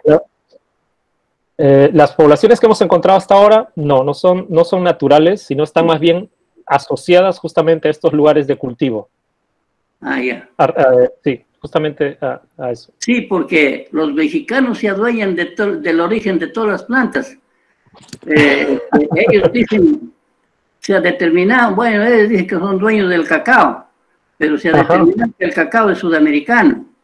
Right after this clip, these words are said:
Speaker 2: Igual.
Speaker 1: Sí, si no me equivoco, es de Ecuador.
Speaker 2: Son dueños del, dueños de la palta, pero la palta se ha determinado
Speaker 1: Ujú.
Speaker 2: que tiene su origen aquí en Sudamérica.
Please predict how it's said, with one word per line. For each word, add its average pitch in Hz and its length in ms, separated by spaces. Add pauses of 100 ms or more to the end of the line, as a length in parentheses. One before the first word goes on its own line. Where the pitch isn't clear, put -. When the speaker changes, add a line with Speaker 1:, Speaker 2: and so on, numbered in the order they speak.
(500)
Speaker 2:
Igual. 156 640
Speaker 1:
Sí, 139 60
si - 40
no 165 80
me 190 80
equivoco, 175 380
es 156 80
de 156 60
Ecuador. 147 580 (640)
Speaker 2:
Son 208 320
dueños 214 340
del, 165 340
dueños 190 480
de 165 100
la 147 200
palta, - 520 (320)
pero 151 180
la 147 200
palta 208 300
se 185 120
ha 170 40
determinado 170 680
Speaker 1:
Ujú. - 60
Speaker 2:
que - 100
tiene 185 240
su 165 160
origen 165 280
aquí 143 200
en 151 100
Sudamérica. 151 680